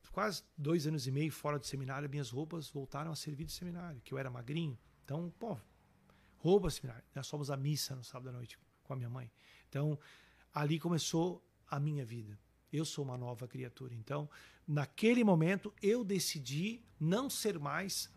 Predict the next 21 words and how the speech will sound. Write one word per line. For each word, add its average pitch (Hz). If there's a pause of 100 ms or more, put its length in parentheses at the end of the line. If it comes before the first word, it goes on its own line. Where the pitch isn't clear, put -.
aquilo 156
que 151
eu 170
vivi. 127 (420)
Não 196
precisei 160
passar 135
por 131
clínica, 127
não 131
precisei 135
desintoxicar. 131 (880)
Nunca 202
mais. 127
Dia 139 (340)
treze 160
de 170
agosto, 160
agora 147
vão 139
fazer 139